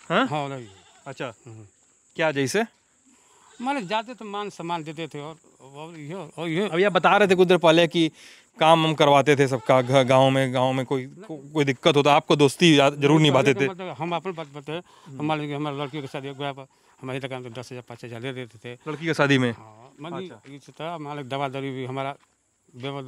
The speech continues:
Speaker 2: दे देते थे।
Speaker 1: क्या हुआ था वो जो म-, मुजफ्फरपुर वाला किस्सा बता रहे थे आप?
Speaker 2: हाँ।
Speaker 1: क्या था?
Speaker 2: हम पैर से, मतलब पैर में नस दब रहा था, कमर में।
Speaker 1: किसके?
Speaker 2: अपने।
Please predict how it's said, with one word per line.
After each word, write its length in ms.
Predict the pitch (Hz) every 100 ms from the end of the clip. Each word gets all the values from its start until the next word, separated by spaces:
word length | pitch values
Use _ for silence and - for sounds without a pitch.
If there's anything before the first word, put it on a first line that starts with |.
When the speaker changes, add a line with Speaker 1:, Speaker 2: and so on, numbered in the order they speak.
| 131 117 117
Speaker 2:
दे 100 | 120
देते 240 | 135 123 117
थे। 240 | - 208
Speaker 1:
क्या 240 | 185 - 226
हुआ 180 | 233
था 120 | 226 226
वो 160 | 220
जो 100 | 220
म-, 240 | 214 202 185
मुजफ्फरपुर 460 | 180 - 214 190
वाला 160 | 202 190
किस्सा 260 | 190 -
बता 220 | 180 165 165
रहे 100 | 165
थे 160 | 160
आप? 200 | 151 196 _ _
Speaker 2:
हाँ। 280 | 131 131 120 98 _
Speaker 1:
क्या 120 | - 170
था? 280 | 175 233 240 _ _ _ _ -
Speaker 2:
हम 80 | 214
पैर 260 | 240 254
से, 180 | 220 202 -
मतलब 240 | 165 196 170
पैर 240 | 226 233
में 100 | 214
नस 220 | 185 175
दब 200 | 147 156
रहा 160 | 143 131
था, 100 | 127 -
कमर 180 | 143
में। 220 | 113 101 98
Speaker 1:
किसके? 320 | 185 165 151 113 _ -
Speaker 2:
अपने। 420 | 147 170 160 226